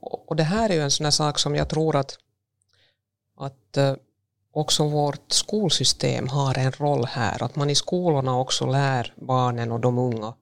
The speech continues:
en sån här kritiskhet till det som man läser på nätet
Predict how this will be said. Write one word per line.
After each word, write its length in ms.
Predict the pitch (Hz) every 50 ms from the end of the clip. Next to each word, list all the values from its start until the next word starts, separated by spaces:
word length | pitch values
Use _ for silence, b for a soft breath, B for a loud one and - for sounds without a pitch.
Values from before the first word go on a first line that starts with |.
| _ _ _ _ _ _ _ _ _ _
en 120 | 127 123
sån 180 | 120 - 127 113
här 220 | 131 127 120 - - - _ _ _ _ _
kritiskhet 840 | - - 147 131 117 - 113 - - - - 131 123 110 - - -
till 120 | 131 117
det 80 | 117 113
som 240 | - 120 113 113
man 220 | 113 113 110 104 - - _
läser 540 | 117 123 123 117 113 - - - - 123 - _ _ _ _ _ _ _ _ _ _ _ _ _ _ _ _ - _ _ _ - - _ _ _ _
på 80 | 123
nätet 440 | 127 127 127 117 101 - - 101 101